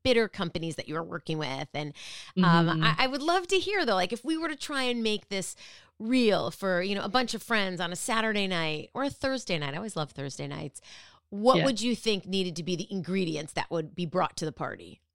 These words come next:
Speaker 2: So my goal with the book is to make it as simple as possible. Uh, the, the way I actually wrote this book is even if you just have one spirit alternative, and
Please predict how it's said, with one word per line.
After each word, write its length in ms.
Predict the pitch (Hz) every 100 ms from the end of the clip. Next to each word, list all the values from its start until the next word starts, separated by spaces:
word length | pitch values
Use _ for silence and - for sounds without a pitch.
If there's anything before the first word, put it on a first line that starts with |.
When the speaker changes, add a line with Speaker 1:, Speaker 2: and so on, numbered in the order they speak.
| _ _ _ _ _ _ - - -
Speaker 2:
So 520 | - 165 160 165 170 - - -
my 300 | 180 180 233
goal 600 | 190 170 170 160 160 -
with 160 | 165 147
the 60 | 143
book 400 | 160 160 160 -
is 140 | 151
to 100 | -
make 200 | 151 143
it 160 | 135 -
as 180 | 156 143
simple 500 | - 156 156 151 147
as 260 | 135 139 -
possible. 720 | 143 135 - 156 139 135 135 - - -
Uh, 220 | 151 147
the, 280 | 151 156 - - 165
the 160 | 156
way 160 | 156 170
I 100 | 156
actually 340 | 143 151 151
wrote 320 | 143 143 151 160
this 200 | 151 -
book 260 | 135 143
is 320 | - 147 143 -
even 220 | 214 247
if 120 | 226
you 80 | 196
just 220 | 170 165
have 260 | 165 151 151
one 640 | 147 143 143 147 147 147 - _ _
spirit 560 | - - 139 143 143 -
alternative, 960 | 139 - 135 127 131 - 147 156 - -
and 240 | 151 139